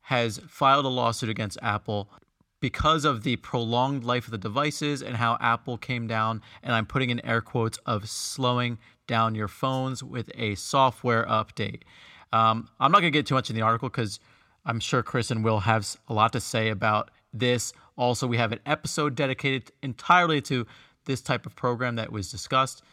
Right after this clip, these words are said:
which is the battery program. Uh, what do you guys think?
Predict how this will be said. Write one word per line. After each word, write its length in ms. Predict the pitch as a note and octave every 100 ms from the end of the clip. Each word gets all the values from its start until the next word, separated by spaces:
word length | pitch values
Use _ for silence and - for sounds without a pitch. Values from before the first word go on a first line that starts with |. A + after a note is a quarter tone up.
| _ _ -
which 220 | A2+ A2
is 220 | G#2+ F#2
the 100 | G#2+
battery 360 | G2 G#2+ A#2+ B2
program. 640 | - A#2+ B2 B2 B2 B2 -
Uh, 280 | G#2 G2+ G#2
what 100 | B2
do 60 |
you 60 | D3+
guys 160 | B2+ -
think? 360 | C3 C3+ -